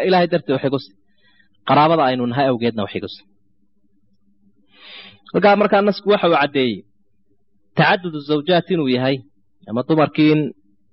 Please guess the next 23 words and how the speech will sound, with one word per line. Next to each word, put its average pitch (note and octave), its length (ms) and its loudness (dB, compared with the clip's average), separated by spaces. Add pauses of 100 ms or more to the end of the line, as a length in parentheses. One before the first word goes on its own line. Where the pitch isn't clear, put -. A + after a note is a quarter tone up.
(160)
laba C#3+ 280 4 (280)
mid D#3 140 -4
laga D3+ 180 2
badiyo C3+ 380 2
oo C3+ 200 4 (680)
laba C3 420 4
iyo D3 260 0 (180)
wixii - 300 -2
ilaa E3 200 4
afar C3+ 220 -2
la C3 100 -2
guursan B2+ 340 0
karo, A2 240 2 (580)
wax - 120 0
mashruuca B2 460 2
sidaa B2 260 2
Ilaahayba A#2 340 0
uu G#2 80 0
ku - 120 -6
xusay C#3 340 -2 (400)
Qur'aanka A#2+ 460 0
Kariimka G#2+ 380 -2
ah. E2 100 -10